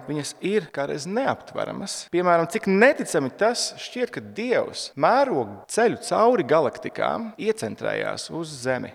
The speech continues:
un nāk dzīvot tādu cilvēku vidū kā tu un es.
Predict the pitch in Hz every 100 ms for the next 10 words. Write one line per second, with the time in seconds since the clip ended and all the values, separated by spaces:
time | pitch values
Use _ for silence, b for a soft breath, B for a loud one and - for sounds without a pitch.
0 | _ 135 127 127 175 180 113 143 135 101
1 | 101 - - - 143 135 - 131 113 104
2 | 113 117 104 - 98 - 110 101 98 101
3 | 107